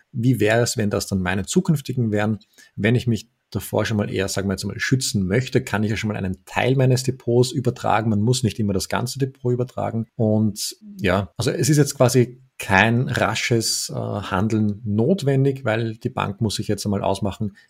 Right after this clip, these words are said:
wie sie die ganzen Transaktionen da, also die müssen sich einmal zuerst einig werden auf den Kaufvertrag. Das wird noch einige Zeit dauern und bis dann wirklich die ganzen Kunden im System von der Easy Bank integriert sind. Das, das ist alles ein langer Prozess, da geht nichts von heute auf morgen.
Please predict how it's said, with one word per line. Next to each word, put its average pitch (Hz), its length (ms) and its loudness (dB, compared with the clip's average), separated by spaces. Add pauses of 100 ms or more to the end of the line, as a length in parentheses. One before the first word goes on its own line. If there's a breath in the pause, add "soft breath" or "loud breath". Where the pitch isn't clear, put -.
wie 104 120 -4
sie 101 80 -6
die 101 80 -2
ganzen 95 400 -4
Transaktionen 95 720 -6
da, 95 260 -4 (360)
also 104 320 -2 (100)
die 107 80 2
müssen 104 380 0
sich 101 160 -2
einmal 95 160 0
zuerst - 280 -8
einig 113 300 -2
werden 104 300 -2
auf - 120 -10
den 98 120 -6
Kaufvertrag. 120 640 0 (360 loud breath)
Das - 200 0
wird 113 100 4
noch 113 160 0
einige 101 320 -2
Zeit - 320 -6
dauern 98 420 0 (220 soft breath)
und 101 220 -2
bis - 180 0
dann 101 220 2
wirklich - 180 -2
die 107 100 -2
ganzen 95 300 -4
Kunden 117 340 0
im 101 120 2
System 98 500 0
von 95 340 -4
der 98 120 -4
Easy 110 220 -2
Bank 104 200 -2
integriert 101 480 -4
sind. 95 240 -2
Das, - 340 -8
das - 140 -2
ist 131 140 4
alles 127 260 4
ein 120 80 4
langer 110 280 2
Prozess, 110 440 -2
da - 80 -4
geht 104 220 -2
nichts 117 180 -2
von 101 160 -2
heute 98 220 0
auf - 100 -4
morgen. 98 360 -2